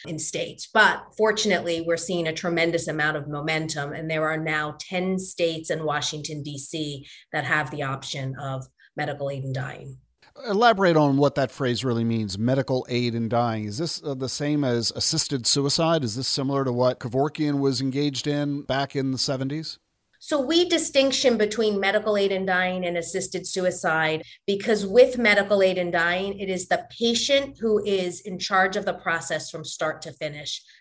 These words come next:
Speaker 1: They're the ones who are requesting the medication. They are the ones who, um, have to be able to take the medication in some way, either orally or,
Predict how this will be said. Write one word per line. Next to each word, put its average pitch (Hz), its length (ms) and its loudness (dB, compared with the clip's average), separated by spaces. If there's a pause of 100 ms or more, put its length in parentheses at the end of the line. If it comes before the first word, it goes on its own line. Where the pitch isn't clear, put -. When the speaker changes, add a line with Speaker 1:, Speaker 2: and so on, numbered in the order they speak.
Speaker 1:
They're 208 240 4
the 214 100 2
ones 190 440 0
who 185 320 -2
are 175 260 -2
requesting 220 600 0
the 208 60 0
medication. 196 840 -2 (300)
They 185 180 6
are 185 80 4
the 180 140 2
ones 165 400 -4
who, 165 480 -4
um, 170 180 -6
have 214 320 -2
to 220 80 -2
be 196 180 -2
able 180 220 -2
to 180 160 -10
take 208 360 -6
the 202 80 -2
medication 190 680 -4
in 160 140 -8
some 175 360 -4
way, 170 400 -2
either 160 280 -6
orally 170 640 -4
or, 151 200 -6